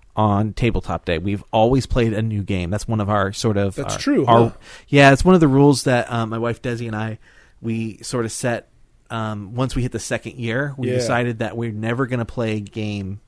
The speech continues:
Speaker 1: more than once on the sh-, on the stream.
Speaker 2: Whoa.
Speaker 1: So, um, so new games this year.
Speaker 2: New games.
Speaker 1: Yeah, we're really excited about it.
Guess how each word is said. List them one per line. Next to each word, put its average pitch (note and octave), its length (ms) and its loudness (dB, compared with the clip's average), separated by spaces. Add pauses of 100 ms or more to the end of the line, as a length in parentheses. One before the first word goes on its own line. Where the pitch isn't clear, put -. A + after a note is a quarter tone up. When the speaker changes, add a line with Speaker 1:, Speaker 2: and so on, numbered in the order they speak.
(240)
Speaker 1:
more A2 300 -4
than G#2 180 -8
once G2+ 240 -8
on F#2+ 80 -6
the F#2+ 80 -8
sh-, - 160 -12
on G2+ 160 -8
the F#2 260 -8
stream. E2+ 360 -12 (320)
Speaker 2:
Whoa. C3+ 240 -4
Speaker 1:
So, A#2 380 -4 (220)
um, G#2 400 -4 (320)
so G#2 380 0
new C3+ 180 4
games B2 360 0
this - 180 -14
year. F#2+ 100 -8
Speaker 2:
New E3 260 0
games. D#3 880 -4
Speaker 1:
Yeah, - 100 -10 (200)
we're A2 100 -8
really B2+ 320 0
excited G#2+ 340 -2
about D#2 200 -4
it. - 80 -10